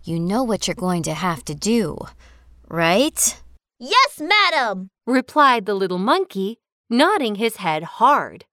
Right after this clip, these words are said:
Speaker 2: I will try to be a real hero in the future and protect everyone. Please don't laugh at my red butt.
Speaker 3: Hearing what the little monkey said, all the little animals were very pleased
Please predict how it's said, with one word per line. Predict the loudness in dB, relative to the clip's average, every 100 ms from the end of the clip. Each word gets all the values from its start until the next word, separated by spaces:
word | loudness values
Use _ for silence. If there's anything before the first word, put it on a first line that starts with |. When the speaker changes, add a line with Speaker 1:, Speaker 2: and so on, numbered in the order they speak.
| _ 0
Speaker 2:
I | 2
will | 2
try | 0 2 4 4 0
to | -4
be | -2 -2
a | 0
real | 0 2 2
hero | 2 0 2 0
in | -2
the | -6 -6
future | -10 -8 -6 -6 -8 _ -8
and | -6 -4
protect | -4 -2 -2 0 0
everyone. | 0 -2 -2 -4 -6 -12 _ -2
Please | 0 2
don't | 2 2
laugh | 0 0 0
at |
my | -2 -2
red | 0 -2 -2
butt. | 2 2 2 0 _ _
Speaker 3:
Hearing | _ -2 2 4 2 0
what | -4 -4
the | -4
little | -4 -6 -6
monkey | -4 -4 -4 -10
said, | -6 -4 -4 -6 -12 _ _ _ _ 2
all | 4 4 2
the | 0
little | 0 -4 -2
animals | 0 0 -2 -4 -8 -10 -8
were | -6 -6
very | -4 0 2 2 0
pleased | -6 -2 0 0 -6 -12